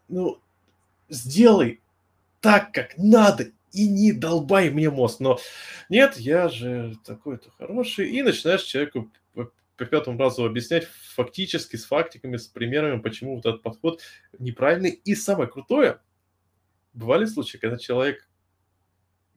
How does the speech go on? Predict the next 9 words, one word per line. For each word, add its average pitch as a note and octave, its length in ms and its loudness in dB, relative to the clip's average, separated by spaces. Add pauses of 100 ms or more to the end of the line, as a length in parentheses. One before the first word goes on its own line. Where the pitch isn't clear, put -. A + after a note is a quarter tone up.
контраргументирует B2 1000 -2
адекватно, A2+ 720 -4
с - 140 -20
хорошим A#2+ 420 -4
примером, C#3+ 380 -4
и B2 240 -6
мы A#2 280 -8
приходим C3+ 440 -10
к - 140 -14